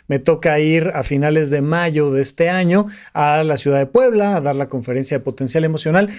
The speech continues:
porque es un lugar donde nos podemos ver y encontrar y donde las personas además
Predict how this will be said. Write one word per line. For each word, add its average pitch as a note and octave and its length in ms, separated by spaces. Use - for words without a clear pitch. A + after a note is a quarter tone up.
porque G3+ 180
es B3+ 100
un D#4 120
lugar C4+ 240
donde C#4 240
nos G3 160
podemos A#3+ 500
ver G#3+ 540
y D#3+ 100
encontrar D#3 720
y D#3+ 100
donde E3 340
las E3 200
personas G#3+ 460
además G#3+ 400